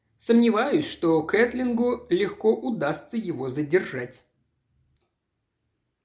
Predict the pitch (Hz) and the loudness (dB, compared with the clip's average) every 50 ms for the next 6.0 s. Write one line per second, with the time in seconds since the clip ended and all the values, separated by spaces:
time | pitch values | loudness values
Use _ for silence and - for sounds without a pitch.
0 | _ - 170 165 208 233 247 262 240 - 165 151 - - 165 151 - 160 160 156 | _ -4 0 2 2 2 2 2 0 -2 -4 -4 -2 -4 -6 -2 0 2 2 2
1 | 151 - 147 160 156 - 180 214 240 214 190 180 170 - - 175 175 165 170 - | 0 0 0 0 0 2 2 2 2 0 -2 -4 -6 -6 0 2 2 2 2 -4
2 | - - _ _ - 180 180 165 175 185 185 175 175 175 170 170 165 165 165 165 | -12 -20 _ _ 0 0 4 6 8 8 8 8 6 4 4 4 4 4 4 4
3 | 170 165 143 165 175 165 131 123 120 123 123 123 131 - - - _ _ 151 151 | 4 2 2 2 0 0 0 0 -4 -6 -6 -6 -6 -8 -10 -20 _ _ -8 -4
4 | 151 156 151 151 - 165 151 156 - - - - 165 165 160 156 156 156 - - | -2 -2 -2 0 0 -2 -2 -2 -4 -8 -4 0 0 2 2 2 0 -2 -6 -14
5 | _ - 160 147 131 127 120 123 120 117 127 123 113 - - - 135 123 - - | _ -4 -2 -2 -2 -4 -4 -4 -4 -4 -4 -4 -4 -6 -8 -12 -12 -12 -12 -12